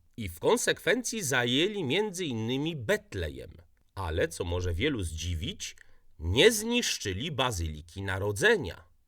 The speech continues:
Nie zrobili tego, ponieważ również dla nich stanowi ona ważne sanktuarium, ze względu na narodziny tutaj proroka Issy, czyli Jezusa. I także obecnie wyznawcy islamu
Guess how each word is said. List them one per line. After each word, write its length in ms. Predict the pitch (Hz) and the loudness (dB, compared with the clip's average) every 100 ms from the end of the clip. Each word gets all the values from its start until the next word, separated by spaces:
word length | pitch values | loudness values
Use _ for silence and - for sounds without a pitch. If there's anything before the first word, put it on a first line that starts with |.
| _ _ _ 95 | _ _ _ -4
Nie 260 | 113 123 | 2 2
zrobili 680 | 107 123 117 85 85 78 82 | 4 4 4 4 -6 -8 -8
tego, 420 | 87 82 127 202 - - - | -6 0 2 2 -2 -20 -18
ponieważ 440 | - 78 78 95 117 | -8 -6 -4 -4 0
również 520 | 123 113 120 123 95 | 0 2 2 2 0
dla 360 | 85 120 117 | 2 6 6
nich 420 | 90 123 - - _ - | 4 -4 -8 -14 _ -6
stanowi 600 | - 135 131 175 220 - | 2 4 6 4 2 0
ona 300 | 151 180 139 | 2 2 0
ważne 500 | - 123 101 107 131 | 2 2 2 -2 -2
sanktuarium, 1080 | 139 123 - 135 185 202 139 80 60 - - _ - | -2 -4 -2 0 4 4 2 -2 -8 -14 -20 _ -6
ze 180 | 82 117 | 0 0
względu 600 | 85 85 104 90 90 151 | 0 0 0 0 -2 -2
na 200 | 104 104 | -2 -2
narodziny 680 | 101 123 127 107 110 120 - | 4 6 6 4 0 -2 -4
tutaj 400 | 95 95 110 123 | -6 -4 -4 -4
proroka 680 | 117 120 95 87 110 - - | 2 2 4 0 -2 -4 -4
Issy, 560 | 220 - - - - - _ _ | -6 -4 -4 -6 -8 -14 _ _
czyli 340 | - 73 76 | -18 -12 -4
Jezusa. 640 | 92 110 123 208 - 71 - _ - | 0 2 0 0 -2 -4 -10 _ -20
I 80 | 80 | 2
także 400 | 123 202 240 - | 4 4 4 4
obecnie 680 | 139 117 87 - 90 101 156 | 6 4 2 -2 -2 0 0
wyznawcy 600 | 123 98 123 151 - 120 | 0 0 0 0 -4 -6
islamu 680 | 92 - 92 87 78 135 | -4 -4 -2 -2 -2 -4